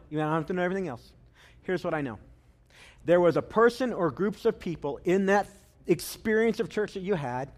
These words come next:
who were not operating in unity together along the mission of Jesus,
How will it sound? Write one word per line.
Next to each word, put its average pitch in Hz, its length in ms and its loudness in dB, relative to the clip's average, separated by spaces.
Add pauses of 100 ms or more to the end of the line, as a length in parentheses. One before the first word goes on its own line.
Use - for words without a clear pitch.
(440)
who 226 180 4
were 185 180 6
not 202 500 4
operating 170 760 4
in 254 560 2
unity 208 560 2
together 165 520 2
along 170 360 0
the 170 80 0
mission 190 360 -2
of 175 100 -4
Jesus, 139 480 -8